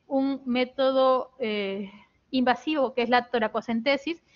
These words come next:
valorar, eh, el, las características del líquido que presenta el paciente. De preferencia, es recomendable realizar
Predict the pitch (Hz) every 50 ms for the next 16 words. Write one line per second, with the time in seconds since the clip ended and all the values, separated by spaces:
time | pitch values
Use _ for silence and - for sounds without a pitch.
0 | _ _ _ _ _ - 226 208 240 240 233 226 226 226 240 247 262 277 - -
1 | - 233 220 214 214 214 208 208 208 202 196 196 190 190 185 185 185 - - _
2 | - 240 226 220 - _ _ _ _ - 254 233 - - 233 226 - 233 247 -
3 | 277 - - 269 226 254 233 226 - - 247 247 302 285 - - 285 285 294 285
4 | 254 233 - 214 - 240 233 226 233 233 233 226 185 - - 175 160 139 139 _
5 | _ _ _ _ _ _ _ _ _ _ _ _ _ _ _ _ - 247 247 247
6 | 247 247 - 247 269 277 294 285 - 320 311 285 - 269 254 254 254 269 - 240
7 | 254 247 254 240 226 226 226 247 254 254 269 269 269 247 226 240 - - 262 262
8 | 262 254